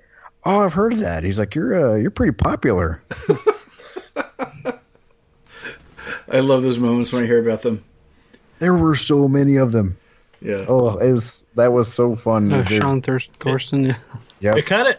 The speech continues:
Speaker 4: it kinda puts it into perspective too. Like, as,
Speaker 2: Yeah.
Speaker 4: as, as crazy
Speaker 1: Yep.
Speaker 4: popular as Bob is, there's still so much more out there that haven't
Speaker 3: Oh, yeah.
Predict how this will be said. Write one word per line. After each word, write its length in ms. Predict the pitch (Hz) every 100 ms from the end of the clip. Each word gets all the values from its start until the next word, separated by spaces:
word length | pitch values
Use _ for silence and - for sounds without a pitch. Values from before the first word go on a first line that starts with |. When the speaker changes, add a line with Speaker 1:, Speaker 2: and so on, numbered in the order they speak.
| 160
Speaker 4:
it 80 |
kinda 220 | 151 214 262
puts 280 | 214 160
it 80 | 165
into 200 | 139 127
perspective 680 | - 117 - 143 151 120 104
too. 180 | - 127
Like, 200 | 117 117
as, 200 | 143 123
Speaker 2:
Yeah. 120 | 95 139 -
Speaker 4:
as, 460 | 127 113 107 - - _
as 140 | 123 -
crazy 420 | - 147 147 147
Speaker 1:
Yep. 60 |
Speaker 4:
popular 480 | 131 127 127 127 120 120
as 240 | 123 117
Bob 320 | - 120 113
is, 360 | 127 135 110 - _ _ _ _
there's 200 | 127 127
still 360 | - 139 127 117
so 440 | - - 131 123
much 300 | 131 127 -
more 480 | 131 127 123 117 110 _ _ _ -
out 200 | 131 143
there 240 | 123 113
that 340 | 107 110 113 - _ _ _
haven't 320 | - 120 127
Speaker 3:
Oh, 80 |
yeah. 80 | 127